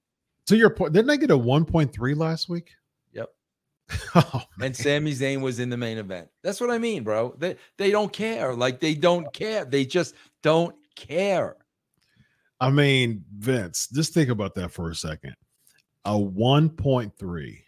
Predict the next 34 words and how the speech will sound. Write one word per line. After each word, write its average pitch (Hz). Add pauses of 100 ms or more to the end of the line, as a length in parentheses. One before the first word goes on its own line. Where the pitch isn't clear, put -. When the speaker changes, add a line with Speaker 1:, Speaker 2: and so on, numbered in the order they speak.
(140)
Speaker 2:
Yeah. 80 (800)
Speaker 1:
Like, 127
if 123
you 170
would 202
have 156
delivered 131
that 127
type 127
of 104
number 107
to 101
Vince 110
Speaker 2:
Oh, 117
Speaker 1:
McMahon, 90
Speaker 2:
man. 101 (100)
Bro, 220
Speaker 1:
maybe 208
Speaker 2:
T 208
N 196
A 185
was 165
doing 151
two 151
million 123
Speaker 1:
That's -
true. 147
Speaker 2:
on 143
Spike. 156 (340)
On 147
Spike, 180
bro. 131
On 135
Spike. -